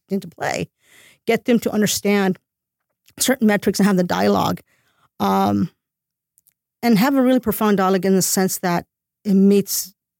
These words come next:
where the client is actually at. Because there's a process where you build U X,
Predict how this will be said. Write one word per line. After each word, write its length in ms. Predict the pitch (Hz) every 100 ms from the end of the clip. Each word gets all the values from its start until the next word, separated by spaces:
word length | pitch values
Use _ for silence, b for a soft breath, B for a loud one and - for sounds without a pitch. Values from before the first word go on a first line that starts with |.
| _ _ _ _ _ _ _ - 214 -
where 220 | 220 214
the 140 | 180
client 380 | 196 - 202 196
is 100 | 185
actually 300 | - 165 180
at. 160 | 180 -
Because 200 | - 220
there's 180 | 208 208
a 80 | 202
process 580 | - - 214 - 202 -
where 100 | 196
you 300 | 190 196 196 b b b b
build 160 | 233 214
U 200 | 196 190
X, 360 | 208 180 -